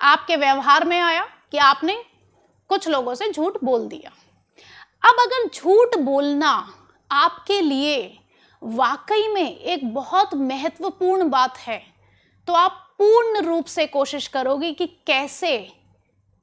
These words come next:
आप अपने व्यवहार को बदलो और कभी भी किसी से झूठ ना बोलो। लेकिन इसी के विपरीत, अगर झूठ बोलना आपके लिए कोई महत्वपूर्ण बात नहीं है,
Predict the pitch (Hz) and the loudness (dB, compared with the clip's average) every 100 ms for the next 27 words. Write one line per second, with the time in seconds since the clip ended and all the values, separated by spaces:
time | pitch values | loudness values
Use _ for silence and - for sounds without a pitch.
0 | _ _ 320 330 370 - - 294 320 302 | _ _ 4 6 6 4 -6 -6 -2 0
1 | 302 262 247 240 254 254 - 269 208 214 | 0 0 -2 -2 -2 -2 -4 -4 -4 -6
2 | 233 330 453 - - 269 285 - 302 269 | -4 -6 -6 -14 -4 -2 -2 -2 -2 2
3 | 370 415 330 277 233 _ - 320 349 349 | 4 4 2 0 -2 _ -6 -4 -2 -2
4 | - 415 330 - 311 370 - - 247 254 | -4 -8 -6 -4 -4 -4 -10 -6 -2 -2
5 | 247 208 240 - - _ _ _ _ _ | -4 -8 -12 -18 -20 _ _ _ _ _
6 | _ _ - - - 262 269 269 392 466 | _ _ -20 -16 -6 -2 -2 -2 -6 -6
7 | 302 - 320 302 233 208 - 330 453 - | -6 -4 -2 -2 -6 -8 -6 -6 -6 -12
8 | _ _ _ _ _ - - - 466 339 | _ _ _ _ _ -20 -14 -6 -4 0
9 | 392 427 349 339 339 339 302 349 339 339 | 0 0 0 0 2 0 0 -4 -6 -4
10 | 359 277 240 254 262 254 349 359 240 226 | -4 -4 -6 -8 -10 -6 -2 0 0 -4
11 | - 220 226 302 | -8 -18 -18 -18